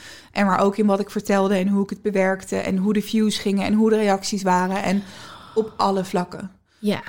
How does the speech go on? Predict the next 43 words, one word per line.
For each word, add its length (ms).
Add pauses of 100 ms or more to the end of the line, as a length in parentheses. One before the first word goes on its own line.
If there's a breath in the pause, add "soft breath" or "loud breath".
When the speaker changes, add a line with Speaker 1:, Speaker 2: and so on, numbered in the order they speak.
(120)
Speaker 1:
Dus 360
dat 220
Speaker 2:
En 80
Speaker 1:
was 180
Speaker 2:
hoe 100
verander 520
je 180
dat? 300
Want 180
dat 140
is 180
gewoon 400
iets. 280
Wat 120
zijn 200
je 80
normen 360
en 100
je 80
waarden? 400
Hoe 80
Speaker 1:
Ja. 100
Speaker 2:
je 80
naar 180
iets 200
kijkt. 440
Dat 80
is 100
je 60
Speaker 1:
Ja. 120
Speaker 2:
hele 180
essentie 600
van 160
je 60
hele 220
business 560
Speaker 1:
Ja. 120
Speaker 2:
en 120
je, 260
van 140
je 60
hele 200
zijn. 500